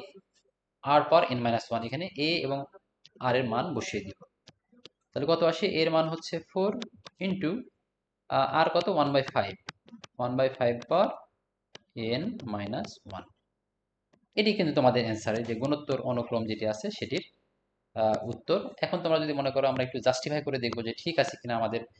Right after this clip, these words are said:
যে এনতম পদ, গুণোত্তর অনুক্রমের এনতম পদ, এটি ঠিক রয়েছে কিনা, তাহলে, আহ, এখানে বসিয়ে দিই four into one by five power আহ, এন এর মান আমরা হচ্ছে ওয়ান বসাই প্রথমে, তাহলে ওয়ান মাইনাস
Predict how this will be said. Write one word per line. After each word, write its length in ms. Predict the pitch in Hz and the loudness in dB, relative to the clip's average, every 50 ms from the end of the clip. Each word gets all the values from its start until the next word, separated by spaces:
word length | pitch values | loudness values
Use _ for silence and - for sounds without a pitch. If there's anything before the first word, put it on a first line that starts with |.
| _ _ _ _ _ _ - | _ _ _ _ _ _ -6
যে 100 | - 117 | -4 -4
এনতম 420 | 107 95 131 143 147 143 143 131 120 - | -2 -2 -2 -2 -2 0 0 0 0 2
পদ, 120 | - 120 110 | 0 0 0
গুণোত্তর 360 | 110 117 113 113 - 113 110 | 0 -2 -4 -4 -4 -4 -4
অনুক্রমের 440 | 110 107 110 110 - 113 110 110 104 | -4 -6 -6 -6 -4 -4 -4 -4 -4
এনতম 280 | 107 107 - 113 113 113 | -6 -6 -6 -6 -6 -2
পদ, 160 | 131 160 160 | -2 -4 -2
এটি 120 | 135 120 117 - - | -4 -8 -10 -10 -8
ঠিক 240 | - 180 113 - - | -8 -8 -8 -4 -2
রয়েছে 280 | 113 107 107 107 110 104 | -2 -2 -2 -2 -6 -8
কিনা, 180 | - 104 107 | -6 -6 -4
তাহলে, 260 | 110 127 147 151 151 | -4 -2 -2 0 0
আহ, 880 | 147 147 - - - - _ - - 208 - _ - 139 139 139 - - | 0 -4 -6 -12 -20 -20 _ -20 -20 -20 -18 _ 0 2 2 2 2 0
এখানে 200 | 147 - 165 165 | 0 0 0 0
বসিয়ে 300 | 160 170 156 - 170 151 | 0 -2 -2 0 0 0
দিই 260 | 135 143 165 196 196 190 _ - | 0 0 -2 -4 -4 -8 _ -2
four 200 | 165 170 180 180 185 180 151 151 | 0 0 2 0 0 -2 -2 -4
into 240 | 147 143 - 190 208 240 269 - | -4 -4 -4 -4 -4 -4 -4 -2
one 260 | 131 131 131 135 139 | 0 0 0 2 2
by 100 | 143 160 170 - - - | 2 2 2 0 -2 0
five 240 | 131 123 131 143 170 220 - - _ - - _ _ _ _ - _ _ _ - - _ - | 0 2 2 0 -2 -6 -10 -12 _ -20 -20 _ _ _ _ -20 _ _ _ -20 -16 _ 0
power 340 | - 143 127 120 135 196 - - - - _ _ - _ _ _ _ _ _ _ _ _ _ _ _ - | 4 6 8 8 8 8 6 2 -8 -16 _ _ -20 _ _ _ _ _ _ _ _ _ _ _ _ -8
আহ, 200 | 156 147 151 147 - - | -4 0 0 0 0 2
এন 100 | 180 196 | 4 4
এর 100 | 196 185 | 6 6
মান 160 | 180 170 175 | 6 6 6
আমরা 280 | - 147 147 147 147 | 4 2 4 4 4
হচ্ছে 300 | 139 143 - - - 143 131 135 135 131 127 127 | 4 2 -2 -2 0 2 2 4 4 2 0 0
ওয়ান 180 | - 160 175 180 170 | 2 4 4 6 8
বসাই 240 | 151 135 - - 123 | 6 6 6 6 0
প্রথমে, 340 | - 113 - - 120 135 170 247 _ _ _ _ _ _ _ _ _ - | 0 -2 -4 -4 -4 -4 -4 -6 _ _ _ _ _ _ _ _ _ -6
তাহলে 180 | - 131 127 131 127 | -4 -2 0 0 0
ওয়ান 260 | 101 113 131 147 180 | 0 0 0 2 2
মাইনাস 420 | 185 147 113 110 110 117 151 - | 0 -2 -4 -4 -4 -6 -8 -8